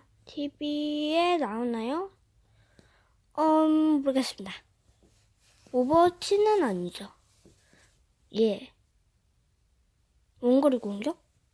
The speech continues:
그게 뭐죠? 긴 머리. <gasps> 예. 예.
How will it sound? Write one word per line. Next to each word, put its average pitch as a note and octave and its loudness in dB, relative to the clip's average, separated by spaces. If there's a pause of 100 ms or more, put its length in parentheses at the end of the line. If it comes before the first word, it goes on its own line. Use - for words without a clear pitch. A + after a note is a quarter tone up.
(140)
그게 A3+ -4
뭐죠? F#3+ -10 (1700)
긴 C#4 8
머리. C4+ 6
<gasps> - -10
예. G#3 -2 (1600)
예. D#4+ 4